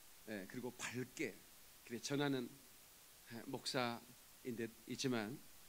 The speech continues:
오늘 이렇게 그렇게 그 가볍지 않는 무거운 주제를 가지고 설교하는 건 슬픈 일이라고 생각합니다. 그러나 이 설교를 듣고 누군가가, 저는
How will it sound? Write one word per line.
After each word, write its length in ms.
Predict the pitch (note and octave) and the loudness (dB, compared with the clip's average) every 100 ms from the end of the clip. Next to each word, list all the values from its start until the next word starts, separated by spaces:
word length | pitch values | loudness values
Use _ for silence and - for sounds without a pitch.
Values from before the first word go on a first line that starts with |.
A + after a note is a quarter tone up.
| - - - | -14 -14 -6
오늘 160 | D3+ D#3 | 4 6
이렇게 460 | D3 D3 D3+ C3 - - - - | 6 6 8 8 4 -12 -16 -12
그렇게 440 | - C#3+ D3 B2+ - - - | -8 2 4 4 0 -10 -8
그 200 | C3+ - - - | -8 -8 -14 -4
가볍지 380 | C3 C#3+ C3 C#3+ | 2 2 4 4
않는 320 | A#2+ A#2+ A#2 | 4 2 0
무거운 320 | B2+ D3 C#3 | 2 4 4
주제를 320 | - C3 A#2+ | 4 2 4
가지고 240 | A2+ A2+ A2+ | 2 0 0
설교하는 400 | C#3+ C#3 B2 A#2+ | 0 2 0 0
건 80 | |
슬픈 360 | G#2+ - - G#3 | 0 -2 0 2
일이라고 280 | E3 C3 A2+ | 2 2 -4
생각합니다. 520 | C#3+ A#2 A#2 - - - - - - - - - - - - - - - - - - - - - - - | -6 -6 -6 -8 -10 -12 -12 -12 -12 -14 -16 -16 -16 -16 -16 -16 -16 -16 -16 -16 -16 -16 -14 -14 -10 2
그러나 420 | E3+ F#3+ F#3 F3 - - | 8 12 12 10 0 2
이 180 | F#3 | 4
설교를 440 | F#3+ G#3 G3+ G3 E3+ | 6 6 6 6 6
듣고 340 | E3+ - F3+ | 4 4 4
누군가가, 500 | C3+ D3 F3+ C#3 B2 | 4 2 6 6 4
저는 560 | B2+ G3 G#3+ F3 C3 | 4 8 8 6 -2